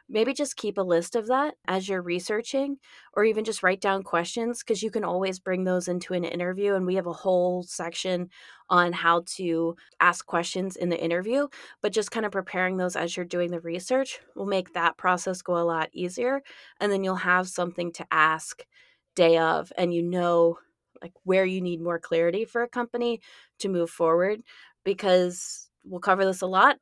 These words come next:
but you really don't wanna m-, move forward with a company unless you feel really, really good about them. So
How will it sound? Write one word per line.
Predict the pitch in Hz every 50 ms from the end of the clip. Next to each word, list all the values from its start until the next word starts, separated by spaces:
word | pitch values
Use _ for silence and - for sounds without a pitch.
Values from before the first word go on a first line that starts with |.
| _ -
but | 202 190 180 - _ _ -
you | 185 185 190
really | 180 170 185 208 214 214 214 214
don't | 185 202 202 190 170
wanna | 185 185 185
m-, | 185 185 175 - - _ _ _ _ _ _ -
move | 196 185 196 202 190 -
forward | - - 190 185 185 180 185 190 190 190 185 _ - - - - _ _ _ _
with | - 190 185 185
a | 190
company | 185 - 175 170 180 180 202 214 214 208 156
unless | 185 185 180 180 170 -
you | - 185
feel | 185 - - 175 175
really, | 165 160 165 170 170 165 165 160
really | 160 156 143 151 -
good | 170 - 143 - -
about | - - 135 131 - -
them. | - - - 185 - _ - - - _ _
So | - - - 202 180 170 165 165 170